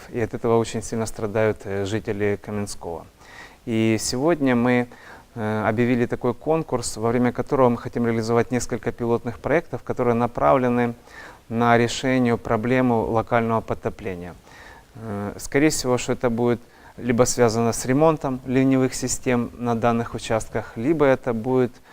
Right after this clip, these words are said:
э, создание ливневых систем, новых ливневых систем, которые будут отводить эту от воду, э, отводить воду и создадут благоприятные условия для жизни местного населения.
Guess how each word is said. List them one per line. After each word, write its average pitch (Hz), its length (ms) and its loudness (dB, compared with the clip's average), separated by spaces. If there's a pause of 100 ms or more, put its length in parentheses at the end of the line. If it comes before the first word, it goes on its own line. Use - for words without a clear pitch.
(260)
э, 113 260 -6
создание 110 640 2
ливневых 104 440 -2
систем, 123 460 -2
новых 98 440 -2
ливневых 110 280 -12
систем, 143 340 -6
которые 110 300 -2
будут 104 220 -4
отводить 113 400 -4
эту 104 200 -6
от 101 200 -10
воду, 139 360 0
э, 123 120 -6 (100)
отводить 113 460 -6
воду 123 340 2 (300)
и 139 40 -10
создадут 117 440 -2
благоприятные 110 600 0
условия 113 300 0
для 101 180 -4
жизни 104 320 -4 (160)
местного 104 360 -8
населения. 87 580 -14